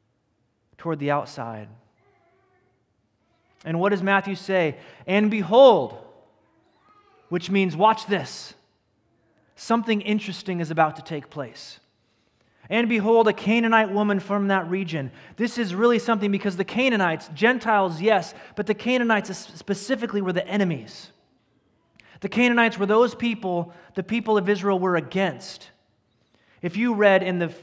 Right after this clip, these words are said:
in the beginning of this book, in the Old Testament, you can read about the abominable practices of the Canaanites and the demonic gods they worshipped. The desire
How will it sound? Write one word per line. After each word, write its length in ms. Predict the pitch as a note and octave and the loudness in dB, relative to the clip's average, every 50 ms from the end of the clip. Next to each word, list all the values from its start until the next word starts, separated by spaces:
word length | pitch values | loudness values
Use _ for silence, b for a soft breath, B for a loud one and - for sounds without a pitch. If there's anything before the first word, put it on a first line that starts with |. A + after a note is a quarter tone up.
| - - | -18 -12
in 120 | E3+ E3+ | -10 -8
the 80 | E3+ E3 | -8 -4
beginning 520 | D3+ E3+ D3+ C3 D3+ G#3 A3+ A3+ G#3+ F#3 | -4 -6 -6 -2 0 0 2 2 2 0
of 100 | E3 D3+ | -2 -4
this 180 | C#3+ D3 C3+ - | -4 -6 -8 -8
book, 360 | C3+ C#3 C#3 B2+ B2 - - - - b b b b b b | -6 -6 -6 -6 -6 -10 -16 -20 -20 b b b b b b
in 80 | D#3+ D#3+ | -6 -6
the 100 | E3+ F3+ | -4 -2
Old 200 | G3 G3+ G3 - | 0 -2 -2 -2
Testament, 500 | F#3 G3 F3+ - - E3+ D#3 C#3 C3+ - - B B B B | -4 -6 -6 -4 -8 -6 -6 -6 -6 -8 -14 B B B B
you 300 | B E3 F3+ G#3 A3 A3+ | B -2 0 0 0 0
can 220 | G#3+ G#3+ G3+ F3 E3 | 0 -2 -4 -4 -2
read 240 | E3 F#3+ G3+ G#3 G3 | -2 -2 0 0 2
about 280 | F3+ F#3 F3+ F3 F3 | 4 4 4 4 4
the 100 | F3+ F3 | 0 -4
abominable 560 | E3+ D3 C3 E3 E3+ F3+ F#3 F#3+ F#3 F#3 F3 | -4 -2 0 0 0 0 0 -2 -2 -4 -6
practices 640 | E3+ - F3+ F3 E3 E3+ - E3 D3 - D#3 D3 C#3 C3+ | -6 -4 -4 -4 -4 -4 -6 -12 -12 -6 -6 -6 -6 -6
of 140 | D3 C#3 | -8 -10
the 60 | C#3 C#3 | -10 -12
Canaanites 600 | - - E3+ E3+ D#3+ D3+ C#3+ C3 B2 B2 - C#3+ | -8 -6 -6 -4 -4 -4 -6 -6 -8 -8 -10 -10
and 80 | C#3 | -10
the 60 | C#3+ | -8
demonic 540 | - B2 D3 C#3 C#3+ D#3 E3+ F3 F3 F3 E3+ F3 - - B B B B B B B C#3 | -8 -8 -6 -4 -2 0 2 2 0 0 -4 -8 -16 -20 B B B B B B B -4
gods 380 | C#3+ E3 E3 D#3+ D#3+ D3 C3+ | 0 2 4 4 2 2 0
they 140 | D3 D3 C#3+ | -4 -4 -4
worshipped. 560 | C3 C3+ C#3 C3+ - B2+ G#2+ - - - - _ _ _ _ _ _ _ _ _ _ _ _ _ _ _ _ _ - | -4 -6 -6 -8 -8 -12 -14 -16 -18 -20 -20 _ _ _ _ _ _ _ _ _ _ _ _ _ _ _ _ _ -10
The 100 | C#3+ E3 | -8 -4
desire 720 | E3+ F3 E3+ D3 F#3 F#3 G3 G#3 G#3+ G#3 G3+ F#3+ B B | -2 -2 -2 2 4 6 6 6 6 6 4 2 B B